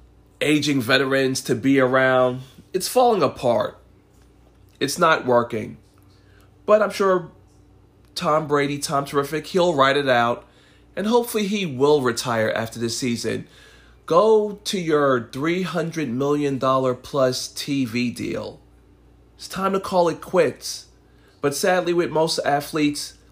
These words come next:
they never know when to call it quits. Rare is the athlete that chooses to go out on top.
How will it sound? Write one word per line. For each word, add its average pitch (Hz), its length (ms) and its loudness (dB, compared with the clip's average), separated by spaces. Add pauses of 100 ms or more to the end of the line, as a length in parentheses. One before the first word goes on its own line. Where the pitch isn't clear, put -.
(220)
they 196 120 0
never 151 240 2
know 127 180 4
when 123 100 0
to 123 60 -2
call 123 300 2
it 123 120 -6
quits. - 580 -4 (680)
Rare 170 540 4
is 135 260 -2
the - 160 -2
athlete 135 480 -2
that 123 200 0
chooses 151 560 -4
to 135 120 -6
go 123 280 0
out 127 100 2
on 127 160 2
top. 110 480 -6